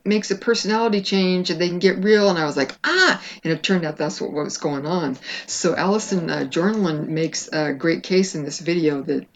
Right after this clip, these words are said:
that she had a U T I and she probably ended up being delirious. And then she calls out Dickens for being,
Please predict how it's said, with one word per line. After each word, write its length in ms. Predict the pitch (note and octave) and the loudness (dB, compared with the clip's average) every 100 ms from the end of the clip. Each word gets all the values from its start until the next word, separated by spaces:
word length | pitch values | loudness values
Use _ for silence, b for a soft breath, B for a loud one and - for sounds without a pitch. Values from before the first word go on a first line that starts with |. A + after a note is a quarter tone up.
| _ | _
that 120 | D3 | -4
she 220 | - D#3 | -2 -2
had 240 | E3 D3 C#3+ | -2 -2 -2
a 40 | |
U 200 | C#3 D#3 | -2 -4
T 240 | D#3 E3 | 0 2
I 340 | D3+ C#3+ C#3+ C#3+ B B B | 2 2 0 -4 B B B
and 200 | D3 C#3+ | -6 -4
she 140 | - | -4
probably 340 | C#3 D#3 D3 C#3+ | -4 -2 0 -2
ended 180 | D3 | -4
up 140 | C#3 C3 | -6 -4
being 200 | D3 C#3+ | -6 -4
delirious. 580 | D3 D#3 E3+ C#3+ C#3 - | -2 0 2 2 0 -2
And 160 | E3+ | 0
then 60 | E3 | 0
she 160 | - | -2
calls 260 | - D#3+ D3+ | -2 -2 0
out 160 | D3 - | -2 -2
Dickens 320 | E3 C#3+ - | -4 -4 -4
for 100 | D3+ | -4
being, 440 | D3 D3+ C#3+ C3+ | -2 -2 -4 -8